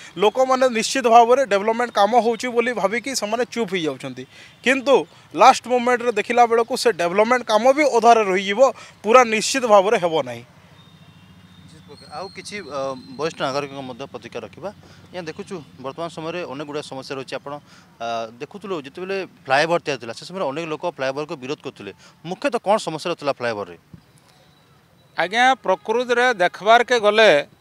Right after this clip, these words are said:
Speaker 3: ସମ୍ବଲପୁରରେ ଇ ଫ୍ଲାଏଓଭରଟା ପୁରାପୁରି ଅନାବଶ୍ୟକ ଏ।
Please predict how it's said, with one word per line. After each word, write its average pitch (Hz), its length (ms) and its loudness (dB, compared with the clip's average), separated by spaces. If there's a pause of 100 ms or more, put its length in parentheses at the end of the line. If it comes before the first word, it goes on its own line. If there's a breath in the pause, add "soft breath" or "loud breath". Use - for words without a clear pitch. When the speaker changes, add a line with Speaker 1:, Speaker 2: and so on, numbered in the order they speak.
(1040)
Speaker 3:
ସମ୍ବଲପୁରରେ 240 920 4 (180)
ଇ 240 140 -2 (460)
ଫ୍ଲାଏଓଭରଟା 247 840 4 (180)
ପୁରାପୁରି 240 640 4 (160)
ଅନାବଶ୍ୟକ 185 680 4
ଏ। 92 120 -8